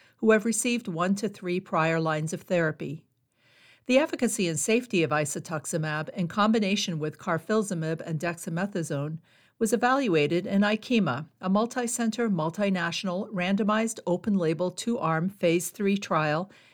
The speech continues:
in patients with relapsed and or refractory multiple myeloma who had received one to three prior lines of therapy. A total of three hundred and two patients were randomized in a three-to-two ratio to receive isatuximab with carfilzomib and dexamethasone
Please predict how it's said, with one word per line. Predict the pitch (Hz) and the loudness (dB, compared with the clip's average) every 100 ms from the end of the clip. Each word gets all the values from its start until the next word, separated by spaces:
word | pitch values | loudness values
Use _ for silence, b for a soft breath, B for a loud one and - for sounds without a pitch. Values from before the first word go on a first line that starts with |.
| b | b
in | 233 | -2
patients | 226 294 294 160 143 - | 2 0 0 -4 -4 -2
with | 175 | -2
relapsed | 175 196 208 208 240 - - | 0 0 2 0 -2 -12 -6
and | 170 185 | -2 0
or | 196 175 190 | 2 4 4
refractory | 196 175 - 208 208 - 160 | 2 -2 -4 -2 -2 -2 -4
multiple | 151 156 165 - 202 | -2 -2 -2 -6 -4
myeloma | 185 165 170 156 151 147 180 202 b b b | -2 -2 -2 -2 -4 -6 -8 -12 b b b
who | 240 | 4
had | 240 233 | 4 4
received | 233 - 262 254 | -2 0 0 -2
one | 170 170 190 | 0 2 2
to | 208 | 2
three | 214 170 175 | -2 0 -2
prior | 175 - 160 160 | -2 0 2 2
lines | 160 151 156 | 0 -2 -4
of | 185 | -6
therapy. | - 180 160 160 143 143 - _ _ _ _ _ _ _ - B B B | -2 2 2 0 -4 -8 -10 _ _ _ _ _ _ _ -20 B B B
A | 214 | 0
total | 247 226 220 | 4 6 6
of | 175 | 2
three | - 214 233 | 0 2 2
hundred | 247 247 262 | 2 0 0
and | 208 | 0
two | 233 | 0
patients | 208 214 220 208 156 - | -4 0 -2 -2 -6 0
were | 170 | 2
randomized | 165 185 240 190 143 143 156 175 | 4 2 2 0 0 -2 -4 -4
in | 160 | -4
a | |
three-to-two | 156 - 202 214 - - 190 | -6 -2 -2 -2 -6 -4 -4
ratio | 156 185 202 170 147 160 b b b | 0 -2 0 -2 -2 -4 b b b
to | - | -6
receive | 233 226 - 277 269 | 0 0 0 -4 -2
isatuximab | - 175 - 170 185 185 190 160 151 165 170 | 0 0 0 -4 -4 -4 -4 -2 -2 -2 -2
with | 160 - | -4 -2
carfilzomib | 180 160 202 202 214 202 233 - | -4 -2 -2 -2 0 -2 -2 -4
and | 165 | -4
dexamethasone | 170 175 - 165 185 202 156 143 156 | -4 -4 -6 -4 -4 -6 -6 -6 -6